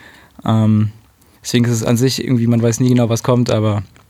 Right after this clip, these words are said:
irgendwas wird am Ende bei rauskommen. Und sonst guckt man halt danach, was man eingefangen hat und guckt sich dann aus, was, ich gucke einfach dann,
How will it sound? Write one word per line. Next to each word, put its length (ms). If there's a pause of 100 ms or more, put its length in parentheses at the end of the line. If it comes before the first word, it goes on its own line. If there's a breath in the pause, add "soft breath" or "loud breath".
(1080 soft breath)
irgendwas 320
wird 140
am 80
Ende 140
bei 120
rauskommen. 440
Und 60
sonst 300
guckt 200
man 100
halt 420
danach, 500
was 200
man 100 (140)
eingefangen 460
hat 160
und 260 (280)
guckt 240
sich 140
dann 260
aus, 300
was, 180
ich 320
gucke 220
einfach 240
dann, 240